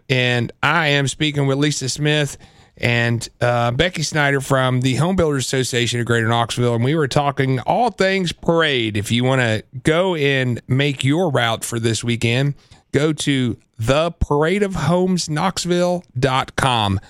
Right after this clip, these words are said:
The parade of homes knoxville dot com.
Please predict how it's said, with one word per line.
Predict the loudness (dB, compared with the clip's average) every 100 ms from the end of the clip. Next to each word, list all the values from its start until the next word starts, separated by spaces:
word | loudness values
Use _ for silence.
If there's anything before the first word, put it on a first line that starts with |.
| -14 -4
The | 0 2 2
parade | 0 2 2
of | 2
homes | 2 0 0
knoxville | 0 0 0 0 0 0
dot | -4 -2 0 0 0
com. | 2 2 0